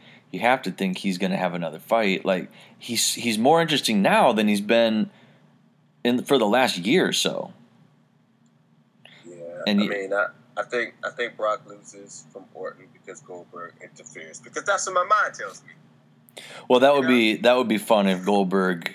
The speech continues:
Speaker 1: and Brock, 'cause I think they do need to redeem that match from WrestleMania twenty. Um, you talked about how you don't think Sasha might end up winning at SummerSlam, 'cause we all assume that that's the big women's title match.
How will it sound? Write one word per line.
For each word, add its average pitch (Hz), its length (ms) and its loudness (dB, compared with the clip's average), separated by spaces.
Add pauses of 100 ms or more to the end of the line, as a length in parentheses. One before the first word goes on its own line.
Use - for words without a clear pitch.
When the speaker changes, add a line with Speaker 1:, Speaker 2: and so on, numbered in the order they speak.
(120)
Speaker 1:
and 98 160 -2
Brock, 92 400 2 (460)
'cause 117 180 0
I 117 100 6
think 117 240 2
they 110 100 4
do 101 180 2
need 98 140 4
to 95 100 0
redeem 92 440 0
that 87 200 -2
match 87 480 -2 (100)
from 92 220 -2
WrestleMania 92 640 -4
twenty. 87 460 -6 (120)
Um, 87 440 -8 (1160)
you - 280 -2
talked 143 320 2
about 120 220 4
how 117 80 4
you 107 180 4
don't 107 200 2
think 104 200 -2
Sasha 101 440 2
might 90 380 2
end 95 180 0
up 92 100 -6
winning 92 540 -2
at 98 180 0
SummerSlam, 101 760 0
'cause 95 120 -6
we 92 80 2
all 95 140 6
assume 95 300 -2
that 90 160 -4
that's 95 240 -2
the 98 100 -4
big 90 280 -6 (920)
women's 107 320 2
title 117 260 4
match. 95 300 2